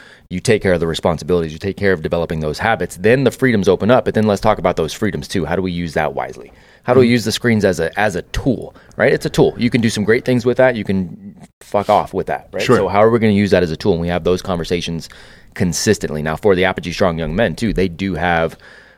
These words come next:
Speaker 1: one of their projects, one of their challenges is they, they do go thirty days without anything other than jumping on the calls f-, with us and with the mentors.
Speaker 3: Mm-hmm.
Speaker 1: They do nothing for thirty days and they log. How did that happen? And these, these young men are reporting, some of them, physiological responses. They're like, "I went three hours and it was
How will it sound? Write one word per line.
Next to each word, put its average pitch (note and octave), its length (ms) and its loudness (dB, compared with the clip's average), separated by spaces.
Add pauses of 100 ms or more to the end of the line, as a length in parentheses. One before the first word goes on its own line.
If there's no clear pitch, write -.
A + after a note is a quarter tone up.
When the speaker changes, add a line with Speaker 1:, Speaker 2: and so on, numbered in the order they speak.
Speaker 1:
one F2+ 200 2
of F2 40 0
their D#2+ 100 2
projects, F2+ 380 0
one F2+ 120 -2
of E2+ 60 -6
their D#2 100 -6
challenges D2+ 580 -6
is E2+ 180 -6
they, E2+ 140 -6 (240)
they E2+ 160 -4
do F#2+ 360 -8
go F2+ 280 -2
thirty D#2 340 -4
days D#2 500 -6 (540)
without E2+ 260 0
anything G#2+ 320 2
other G#2 200 6
than F#2+ 260 2
jumping G2+ 300 2
on G2+ 100 2
the F#2 60 0
calls G2 340 4
f-, - 220 -18
with G2 300 0
us F#2+ 240 2
and F#2 80 -2
with F2 80 -2
the F#2+ 80 -2
mentors. E2+ 640 -2 (120)
Speaker 3:
Mm-hmm. A#2+ 240 -2 (360)
Speaker 1:
They F2 120 0
do E2+ 120 -4
nothing F2 300 0
for D#2+ 120 -6
thirty D#2 260 -2
days E2 280 0
and D#2 100 -8
they D2 80 -4
log. D#2+ 360 0
How F2+ 220 0
did F#2+ 100 0
that D#2 100 2
happen? F2+ 220 -2
And D#2+ 120 -6
these, G#2 320 -2
these F#2+ 260 -4
young G#2+ 160 4
men F#2 160 0
are F2 40 0
reporting, E2+ 460 0
some F2+ 140 -4
of F#2 60 -4
them, D#2+ 140 -6
physiological F2+ 960 0
responses. D2 480 -4
They're E2 140 -2
like, D#2 140 -4
"I F2 60 2
went G#2+ 200 -4
three E2 260 -6
hours D#2 320 -2
and E2 140 -8
it F2 60 -10
was - 280 -8